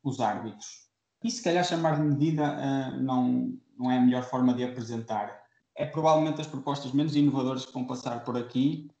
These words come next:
eh, mas acho que tem potencial para melhorar significativamente a experiência de ver um jogo de, de futebol. Eu gostava que a legislação e os legisladores obrigassem os árbitros a serem mais rigorosos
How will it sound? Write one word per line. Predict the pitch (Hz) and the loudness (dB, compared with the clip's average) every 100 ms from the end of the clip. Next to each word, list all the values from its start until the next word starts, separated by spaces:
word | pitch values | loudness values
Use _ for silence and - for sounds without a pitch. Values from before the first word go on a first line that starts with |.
| _ 127 | _ 2
eh, | |
mas | 135 143 | 4 6
acho | 147 143 - | 2 0 -4
que | 151 139 135 131 127 - - - | -2 0 0 -2 -6 -12 -14 -4
tem | 135 | -2
potencial | 131 135 - 139 | 0 -2 0 0
para | 135 | 2
melhorar | 131 135 127 127 | 2 2 2 0
significativamente | 123 127 123 120 117 117 | 2 2 2 -2 -4 -4
a | 120 | -8
experiência | - 120 117 117 117 120 - | -8 -4 -4 -4 -8 -12 -12
de | 123 113 | -8 -8
ver | 113 123 120 | 0 0 2
um | 113 | -2
jogo | 113 113 110 | -4 -6 -6
de, | 117 110 - - | -6 -6 -8 -12
de | 113 | -14
futebol. | - - 110 110 - - _ | -14 -16 -8 -8 -8 -12 _
Eu | 135 | 0
gostava | 143 - 208 190 | 0 0 0 0
que | 180 | -2
a | 156 | -2
legislação | 147 143 147 139 123 - 113 113 - _ _ _ | -2 -2 0 0 0 0 -2 -4 -10 _ _ _
e | 120 | -2
os | 127 127 | 0 0
legisladores | 131 127 151 139 127 127 117 120 135 139 - - _ _ | -2 0 2 0 0 -2 -2 -2 -4 -6 -12 -18 _ _
obrigassem | 131 135 135 127 113 - 117 117 | -4 0 2 2 0 -2 -6 -6
os | 117 | -4
árbitros | 123 135 143 143 - | -2 0 -2 -4 -8
a | |
serem | 127 139 131 | -6 -4 -2
mais | 135 131 | -2 -4
rigorosos | - 156 131 120 117 120 | -2 -2 0 0 0 -4